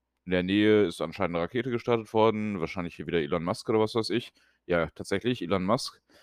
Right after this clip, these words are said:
Ähm, in Santa Barbara und wahrscheinlich, äh, seien dadurch diese Wolkenformationen entstanden, die man sonst quasi nur am Nord- und Südpol sieht anscheinend. Also, ja, relativ spannendes Wetterphänomen, das es hier gibt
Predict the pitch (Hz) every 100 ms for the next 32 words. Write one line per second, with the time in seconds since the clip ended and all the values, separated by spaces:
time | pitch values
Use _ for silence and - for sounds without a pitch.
0 | _ _ _ _ _ - 95 95 92 95
1 | 95 - 104 98 107 101 95 101 120 123
2 | 127 127 - 90 90 - - 92 - -
3 | 85 95 104 98 - - 90 87 87 90
4 | 90 90 92 92 90 92 92 101 92 85
5 | 95 92 95 - 85 104 - 120 110 117
6 | 123 120 95 92 127 - - 117 113 107
7 | 104 107 95 98 107 117 117 117 - 95
8 | 92 90 90 95 85 - - 87 82 78
9 | 82 - - 76 - 76 76 76 _ _
10 | _ _ _ 90 87 95 92 87 - _
11 | 98 80 - 95 104 113 104 - - 101
12 | 123 - 117 160 - 147 143 147 151 139
13 | 135 156 143 160 _ -